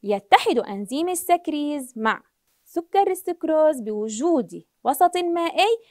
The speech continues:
ليحطمه لجزيء الجلوكوز وجزيء الفركتوز. يتحد أنزيم اللاكتيز مع سكر اللاكتوز بوجود وسط مائي ليحطمه لجزيء جلوكوز وجزيء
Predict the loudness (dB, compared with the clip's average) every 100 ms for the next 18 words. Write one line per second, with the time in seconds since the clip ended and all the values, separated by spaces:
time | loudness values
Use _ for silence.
0 | -10 -6 -4 -4 -6 -4 -2 -2 -2 -6
1 | -6 -6 -2 -2 0 0 0 -2 4 8
2 | 10 8 4 -6 -6 -6 -2 -2 -2 -4
3 | -2 2 2 0 -12 _ _ _ _ _
4 | -14 -14 -6 -2 2 2 2 -2 -2 0
5 | 0 4 4 4 0 -2 0 -2 -4 -10
6 | _ -10 -4 -4 -4 -4 -2 2 4 4
7 | 4 4 2 2 4 4 2 -6 -8 -4
8 | -2 -2 -2 -2 0 0 -2 -2 -2 0
9 | 2 0 -2 _ -4 -4 -2 -4 -2 -2
10 | -2 -2 -6 -8 -6 -2 0 0 -2 -2
11 | 2 6 6 6 2 -8 -4 -4 -4 -4